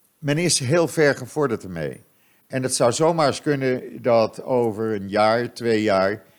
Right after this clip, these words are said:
die wijn gewoon te koop is bij uw plaatselijke wijnhandelaar. Zolang de Europese Unie, eh,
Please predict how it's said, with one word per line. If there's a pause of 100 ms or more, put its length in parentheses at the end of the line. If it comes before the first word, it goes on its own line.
(360)
die
wijn
gewoon
te
koop
is
bij
uw
plaatselijke
wijnhandelaar. (560)
Zolang
de (140)
Europese
Unie, (760)
eh,